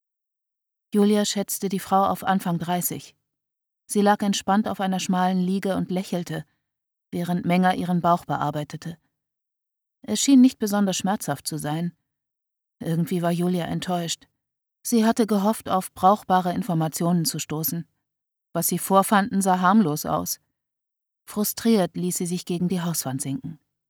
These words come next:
„Vielleicht hast du doch recht und es ist Wengler“, seufzte sie und blickte Florian an, der im Schummerlicht der Straßenlaternen ganz anders aussah.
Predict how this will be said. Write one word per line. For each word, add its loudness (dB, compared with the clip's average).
„Vielleicht 4
hast -2
du 0
doch -2
recht -4
und -6
es -6
ist -8
Wengler“, -2
seufzte -8
sie -8
und -6
blickte -4
Florian 0
an, -2
der -6
im -4
Schummerlicht -2
der -2
Straßenlaternen 0
ganz -2
anders -2
aussah. -6